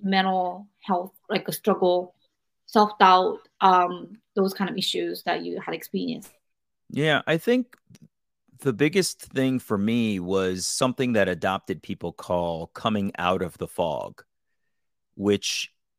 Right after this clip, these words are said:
Speaker 2: is a loose term for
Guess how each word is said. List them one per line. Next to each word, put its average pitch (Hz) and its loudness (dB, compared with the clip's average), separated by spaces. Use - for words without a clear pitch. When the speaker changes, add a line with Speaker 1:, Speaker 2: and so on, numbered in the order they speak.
Speaker 2:
is 101 -2
a 110 2
loose 135 0
term 113 2
for 95 0